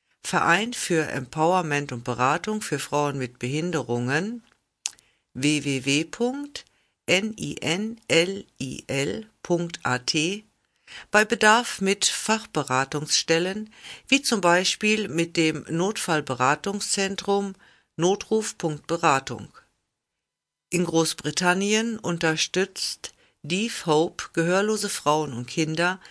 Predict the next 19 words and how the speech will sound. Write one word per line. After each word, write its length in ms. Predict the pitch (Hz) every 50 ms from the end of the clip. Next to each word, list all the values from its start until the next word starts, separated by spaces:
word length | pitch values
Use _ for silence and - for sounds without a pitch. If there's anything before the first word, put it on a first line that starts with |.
| - - - _ - -
die 120 | 220 220
häusliche 560 | 196 180 170 165 170 - - 190 185 - 180
Gewalt 400 | 180 - 185 170 147 139 147 147
erfahren 560 | - 170 - - 185 180 175 175 170 139 127 131
haben. 480 | 113 110 110 110 - 117 117 127 135 _ _ _ _ _ _ _ _ _ _ _ _ _ _ _ _ _ _ _ _ _ _ - - -
In 160 | - 202 208 202
Deutschland 640 | 208 208 220 220 - - 254 262 269 277 294 285
vertritt 560 | - - - 208 208 - - 254 254 254 - 196
das 200 | 190 175 - 196
Netzwerk 680 | 196 202 208 - - - 175 170 170 165 165 - -
Weibernetz 800 | - - - 151 160 185 202 185 156 139 139 135 139 139 - - -
e 120 | 170 185
V 420 | - - - 208 208 220 240 247 _ - - - - - - _ -
die 120 | - - 220
Interessen 640 | 220 214 214 208 202 214 233 233 - - 254 233
von 180 | - - 175 160
Frauen 420 | - - - 170 170 180 185 190
mit 200 | 170 151 147 -
Behinderungen 920 | - 143 143 151 151 156 160 170 165 170 175 180 185 190 196 208 208 -